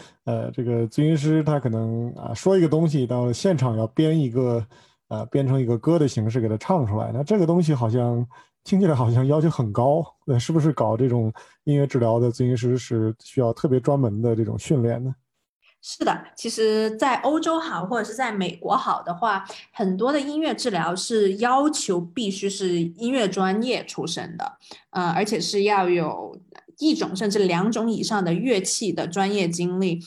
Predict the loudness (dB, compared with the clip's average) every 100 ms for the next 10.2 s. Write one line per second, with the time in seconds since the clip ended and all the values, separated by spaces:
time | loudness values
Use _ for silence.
0 | -16 -14 -4 -2 -2 0 0 0 -6 -6
1 | -2 -2 -2 -2 0 0 0 0 0 0
2 | 0 -2 -4 -4 -4 -4 -2 -2 0 -2
3 | -4 -12 -8 -6 -6 -6 -8 -10 -2 0
4 | 2 2 2 2 0 -6 -2 0 0 0
5 | 2 2 0 -2 -6 -10 -14 -18 -20 -6
6 | -2 0 0 0 -2 0 0 -2 -6 -8
7 | -4 0 2 0 0 0 0 0 -2 -6
8 | -8 -6 -4 -4 -4 -4 -2 -2 -2 -2
9 | -4 -4 -4 -6 -6 -2 -2 -2 -4 -8
10 | -8